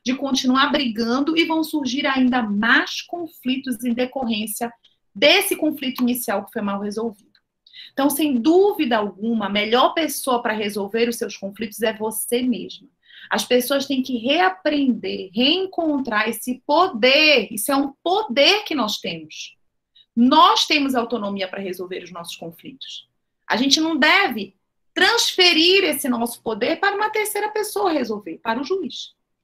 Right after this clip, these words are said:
Agora, com toda a cautela, tem conflitos que eu não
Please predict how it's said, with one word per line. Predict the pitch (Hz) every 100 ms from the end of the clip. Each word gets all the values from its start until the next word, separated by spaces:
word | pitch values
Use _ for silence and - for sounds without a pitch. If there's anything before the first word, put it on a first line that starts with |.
| _
Agora, | 277 285 262 202 165 - _ _ _
com | 214 202
toda | - 269 359
a |
cautela, | 403 403 247 160 - - _ _ _ _ _ _ _ _ _ _
tem | - 240 220 226
conflitos | 262 302 - 247 208 202 285 -
que | - 208
eu | 185
não | 185 240 349